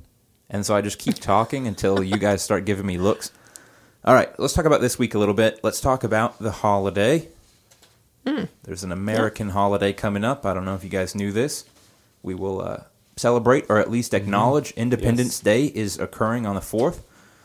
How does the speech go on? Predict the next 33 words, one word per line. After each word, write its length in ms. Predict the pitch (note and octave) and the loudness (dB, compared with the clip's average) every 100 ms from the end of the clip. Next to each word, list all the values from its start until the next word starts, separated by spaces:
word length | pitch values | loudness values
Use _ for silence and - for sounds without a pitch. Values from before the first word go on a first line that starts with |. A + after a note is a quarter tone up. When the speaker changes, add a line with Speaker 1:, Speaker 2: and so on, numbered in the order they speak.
| _ - | _ -6
Speaker 1:
Um, 240 | G2 F#2+ F2 | -4 -2 -2
do 80 | |
you 60 | C#3 | 2
guys 240 | D3 B2+ | 2 2
have 240 | - B2 A#2 | 0 0 2
any, 320 | A#2 A2+ A2 | 0 0 2
uh, 160 | G2+ F2+ | 0 0
family 480 | - A2 A#2 A#2 - | -2 0 0 -2 -4
traditions 580 | - A#2 B2+ - D3+ A#2 | -4 0 2 2 0 2
or 60 | G#2+ | 2
anything 360 | G#2 - G#2 | 2 -2 -4
fun 280 | G2 A2 A2 | -2 -2 0
that 120 | A2 | -2
you 140 | G#2 G2+ | -4 -4
do 360 | G#2 G#2+ G#2+ G2+ - | -2 -2 -2 -6 -18
for 300 | - G#2 G2+ | -6 -4 -2
fourth 260 | G#2 G#2+ | -2 -2
of 120 | G#2+ G2+ | -4 -6
July? 380 | G#2 G#2+ B2 - _ _ _ _ _ _ | -4 -4 -6 -12 _ _ _ _ _ _
Speaker 3:
Yeah, 140 | - G2 | -6 -4
there's 200 | G2+ F#2 | -2 -2
usually 260 | A2+ A2+ C3+ | -2 0 -2
a 60 | |
cookout, 520 | C3+ B2 A2+ A#2+ C3+ - _ _ _ _ _ _ | 0 -2 2 2 2 -2 _ _ _ _ _ _
and 540 | G#2 G2 F#2+ F#2 F#2+ E2+ | -8 -6 -6 -8 -12 -10
it's 680 | G2+ G2+ - - - - - _ _ _ - _ _ _ _ _ | -12 -12 -12 -12 -12 -16 -20 _ _ _ -20 _ _ _ _ _
lots 540 | G#2+ F#2 G2 - - A#2 | -4 0 0 -2 -6 -4
and 120 | G#2+ | -2
lots 240 | A2+ - | -2 -4
of 100 | A#2+ | -6
food 420 | - A2+ B2+ C#3 B2 _ _ - - _ _ | 0 0 0 -6 -14 _ _ -20 -20 _ _
to 140 | G#2+ F#2+ | -10 -8
celebrate 680 | - G#2+ G#2 A2 G#2+ - | -4 -4 -2 0 0 -2